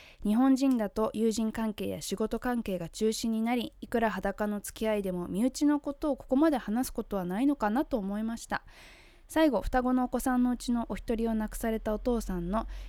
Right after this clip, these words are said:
「一人じゃないと気づくだけで本当に安心できる」というのは、特に今の社会情勢においてすごく重く共感できる言葉です。え、余談になりますが、今回もネット配信で見たのですが、日本語字幕が入っていたのに、いわゆるモザイクがかかっていなかったのはなぜでしょ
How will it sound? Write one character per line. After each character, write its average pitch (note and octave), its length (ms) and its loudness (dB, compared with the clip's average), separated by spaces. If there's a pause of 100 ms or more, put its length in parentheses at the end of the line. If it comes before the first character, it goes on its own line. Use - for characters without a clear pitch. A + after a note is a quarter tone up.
「一 - 140 0
人 D4 100 4
じ A3+ 80 -2
ゃ G#3 60 0
な G#3 120 0
い F#3+ 60 -2
と F3+ 100 -6
気 - 140 -6
づ G#3 140 -2
く G3 120 -2
だ F3+ 120 -6
け F3 120 -8
で E3 80 -8
本 A3 220 0
当 A#3 240 -2
に A3 100 -2
安 A3 140 -2
心 G#3+ 260 -2
で G3+ 120 -2
き C4 120 -2
る」 - 160 -4
と G3 100 -6
い F#3+ 40 -2
う F#3 60 -4
の E3+ 120 -4
は、 D#3+ 120 -6
特 A#3 220 -4
に F3+ 100 -2
今 F#3+ 160 -2
の E3+ 80 -4
社 E3 160 -10
会 F#3+ 240 -4
情 G3+ 160 -2
勢 F3+ 180 -8
に E3 140 -6
お A#3+ 100 0
い A3+ 60 0
て - 240 -10
す - 160 -8
ご A3+ 100 -2
く F#3+ 140 -6
重 F3+ 180 -2
く - 140 -16
共 A3 160 -2
感 A3 200 -2
で G#3+ 120 -4
き A#3 120 -4
る A3 140 -4
言 G#3 220 -6
葉 A3+ 140 2
で B3+ 120 6
す。 - 220 -6 (580)
え、 G3 60 -6
余 G#3 180 2
談 G4 220 6
に G4 60 2
な G4 120 2
り F#4+ 80 0
ま F#4+ 140 2
す - 120 -6
が、 A3+ 200 2 (100)
今 E4+ 160 4
回 A#3 140 4
も F#3+ 80 0
ネ G3 100 0
ッ - 20 -4
ト - 120 -2
配 D4+ 180 2
信 F#3+ 220 -2
で E3 100 -4
見 E3+ 140 -4
た E3+ 160 -6
の D#3 80 -4
で D#3+ 100 -8
す - 160 -12
が、 - 160 -2 (320)
日 B3 80 6
本 G#4+ 220 -2
語 G4+ 80 4
字 F4+ 100 2
幕 D#4+ 220 4
が F#3 80 -4
入 A#3+ 160 0
っ - 20 -6
て - 160 -8
い E3 60 -10
た F#3+ 100 -2
の F3+ 100 -2
に、 D#3 160 -6
い - 40 -2
わ E4 160 6
ゆ F4 60 2
る G#3 80 2
モ F3 140 -2
ザ D4+ 160 4
イ G4 60 0
ク F#4+ 80 -4
が G#3+ 140 2
か F3+ 60 -8
か A#3+ 100 0
っ C4 40 0
て - 160 -6
い F#3+ 40 -2
な G#3 100 -2
か B3+ 60 0
っ A#3 60 -2
た G3 120 -6
の F3 80 -4
は E3 60 -8
な G#3+ 160 2
ぜ E4 100 4
で D4+ 120 2
し - 80 -2
ょ E3+ 180 -4